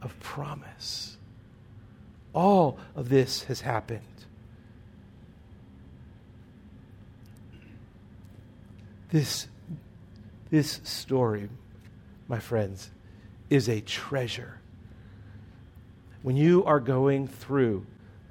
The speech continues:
dark providence, or if now you are going through a dark providence, and it could be a myriad of things, family difficulties, marriage issues,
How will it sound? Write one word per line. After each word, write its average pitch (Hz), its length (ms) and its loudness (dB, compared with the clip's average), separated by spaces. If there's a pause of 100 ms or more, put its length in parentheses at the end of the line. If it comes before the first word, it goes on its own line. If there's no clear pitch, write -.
(260)
dark 123 300 6
providence, 110 600 2
or 151 160 0
if 156 440 0
now 131 520 2 (260)
you 131 160 2
are 123 60 2
going 127 260 2
through 117 400 0 (180)
a 123 220 4 (220)
dark 120 480 2
providence, 107 640 -4
and 135 160 2 (220)
it - 180 2
could 156 200 4
be 143 360 4 (360)
a 170 80 2
myriad 156 880 6
of 123 140 -4
things, 104 720 -2 (1500)
family 165 500 2
difficulties, 117 920 -6 (280)
marriage 156 720 4
issues, 104 720 -6